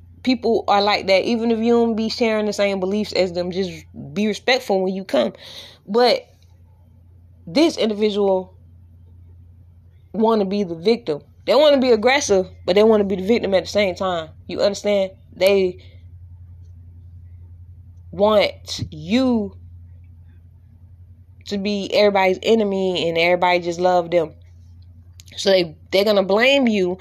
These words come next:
if the, if it's not already happening to where they're already blaming you, saying that you attacked them and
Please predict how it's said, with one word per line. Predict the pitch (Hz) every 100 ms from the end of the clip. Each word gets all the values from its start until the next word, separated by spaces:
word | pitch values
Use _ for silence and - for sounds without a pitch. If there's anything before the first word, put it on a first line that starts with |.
| -
if | 170 170
the, | 175
if | 190 196
it's | 226
not | 196 214
already | 208 208 196 202
happening | 208 226 190 185 180 - - -
to | -
where | 196 196
they're | 190 180 -
already | 190 208 208 196
blaming | 170 196 214 208 196
you, | 190
saying | 190 202 196 190
that | 185 170 - - -
you | 165 220 202
attacked | 185 214 208 - 175
them | 208 202 196 190
and | 175 170